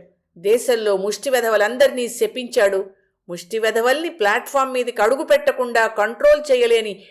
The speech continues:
అతని అసమర్థతని దుమ్మెత్తిపోశాడు. స్టేషన్లని, స్టేషన్ మాస్టర్లని, రైల్వే సిబ్బందిని ముష్టి వెధవలని, బీదరికాన్ని, డర్టీ ఇండియాని తిట్టి తిట్టి ఆఖరున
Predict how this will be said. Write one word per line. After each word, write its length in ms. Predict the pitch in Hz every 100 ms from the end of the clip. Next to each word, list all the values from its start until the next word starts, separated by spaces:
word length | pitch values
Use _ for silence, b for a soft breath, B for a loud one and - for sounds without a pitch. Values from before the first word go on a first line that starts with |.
| B -
అతని 320 | 190 196 190
అసమర్థతని 840 | 170 170 247 277 269 262 254 220
దుమ్మెత్తిపోశాడు. 1120 | 170 160 180 202 247 - - 202 180 185 170 170 _ _ -
స్టేషన్లని, 960 | - 196 208 226 214 196 185 180 196
స్టేషన్ 520 | 196 - 202 220 226 196
మాస్టర్లని, 840 | 185 208 - 233 196 190 180 175
రైల్వే 480 | 160 185 240 247 220
సిబ్బందిని 800 | - 196 185 247 226 196 180 - B _
ముష్టి 380 | 170 170 - 247
వెధవలని, 680 | 269 262 269 262 240 226 196
బీదరికాన్ని, 1040 | 170 180 240 262 262 240 220 202 185 - B B 139
డర్టీ 560 | 123 160 214 233 262
ఇండియాని 680 | 254 220 220 233 220 208 185
తిట్టి 640 | 185 220 - - 233 190 -
తిట్టి 600 | 240 - 254 175 - _ _ -
ఆఖరున 720 | 160 208 240 262 254 190